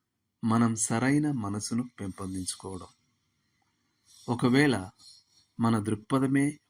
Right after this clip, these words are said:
ఫలితాన్ని నిర్ణయించే పక్షంలో మనం పెంపొందించుకునే మనోవైఖరి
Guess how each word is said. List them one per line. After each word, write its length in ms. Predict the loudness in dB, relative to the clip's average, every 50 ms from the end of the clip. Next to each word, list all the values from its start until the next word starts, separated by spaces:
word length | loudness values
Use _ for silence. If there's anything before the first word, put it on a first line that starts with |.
| _ _
ఫలితాన్ని 600 | -6 -2 0 0 0 0 0 -2 0 0 0 0 -2
నిర్ణయించే 580 | -2 -4 -4 -4 -4 -6 -6 -8 -8 -8 -8
పక్షంలో 640 | -8 -8 -8 -8 -8 -8 -6 -6 -6 -6 -6 -6 -8 -12 _ _ _ _ _ _ _ _ -20 _ _ -20 -20 _ _ 2
మనం 380 | 4 4 4 4 2 0 -6 -10 _ -4
పెంపొందించుకునే 920 | -4 -4 -2 0 0 2 4 4 2 2 -2 -4 -2 -2 0 0 -2 -2
మనోవైఖరి 1160 | -2 -4 -4 -4 -2 -2 0 0 0 0 0 -2 -2 -4 -4 -4 -4 -4 -4 -6 -8 -12 -18